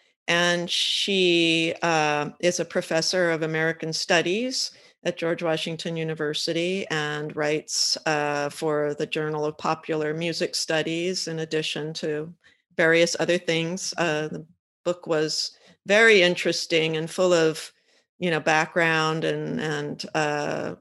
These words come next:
kind of what was happening, uh, historically and in, in society at the time she was coming up and what exactly her influence was. And she makes a great case for the fact that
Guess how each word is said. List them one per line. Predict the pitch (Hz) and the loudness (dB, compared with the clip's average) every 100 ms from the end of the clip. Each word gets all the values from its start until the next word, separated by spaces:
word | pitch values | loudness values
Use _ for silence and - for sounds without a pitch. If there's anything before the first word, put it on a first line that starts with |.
| - | -4
kind | 165 | -4
of | 156 | 0
what | 160 | -2
was | 160 | -2
happening, | - 160 151 165 160 156 151 151 151 | -2 0 0 -2 -2 -2 -2 -4 -4
uh, | 151 147 147 147 160 | -4 -4 -4 -6 -6
historically | 165 - 165 156 165 165 170 165 160 | -4 -2 0 2 2 0 0 2 2
and | 156 | 2
in, | 151 151 151 | -2 -6 -8
in | 151 151 | -10 -8
society | 156 151 - 156 151 160 156 151 151 | -6 -4 -2 0 0 -2 -2 -2 -2
at | 151 | -4
the | - | -8
time | - 156 151 147 | -10 -8 -6 -8
she | 156 - | -8 -8
was | 151 - | -8 -8
coming | - 156 151 | -10 -8 -6
up | 143 - | -6 -6
and | 151 - | -8 -6
what | 156 147 _ _ _ - | -6 -8 _ _ _ -8
exactly | 170 170 160 - 170 | -4 2 0 0 -2
her | 160 165 - | 0 -2 -2
influence | 180 175 190 151 147 147 147 | -2 -4 -4 -6 -6 -6 -6
was. | 151 135 139 - | -2 0 0 -4
And | 156 | -6
she | - | -2
makes | 190 214 196 | 0 0 -2
a | |
great | - 170 175 - | 2 2 2 -2
case | 247 214 165 - - - - - _ _ | 2 4 4 0 -4 -10 -20 -20 _ _
for | 190 175 170 | 4 6 6
the | 170 165 | 4 2
fact | 160 151 - | 2 0 2
that | 175 156 151 | 4 4 2